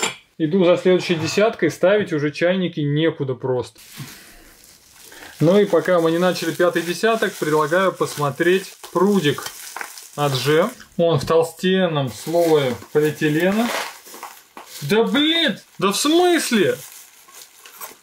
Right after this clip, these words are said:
В толстенном слое же полиэтилена, как? Как, блин, так могло случиться? Ну, гребаный, блин. А, одна крышка дровяного пруда сломана,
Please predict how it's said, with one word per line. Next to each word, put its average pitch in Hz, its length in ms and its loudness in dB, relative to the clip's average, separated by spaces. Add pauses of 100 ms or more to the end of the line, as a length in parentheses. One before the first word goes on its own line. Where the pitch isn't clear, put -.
В - 20 -20
толстенном 254 580 0
слое 285 320 -2
же 175 100 -2
полиэтилена, 208 680 0
как? 240 460 0 (420)
Как, 262 300 0 (140)
блин, 233 500 -2 (160)
так 214 180 0
могло 180 400 2
случиться? 190 640 -2
Ну, 156 220 0
гребаный, 226 680 0
блин. 185 760 -2 (1120)
А, 151 1040 2 (580)
одна 170 340 0
крышка 240 460 0
дровяного 196 600 2 (320)
пруда 196 380 0
сломана, 185 600 2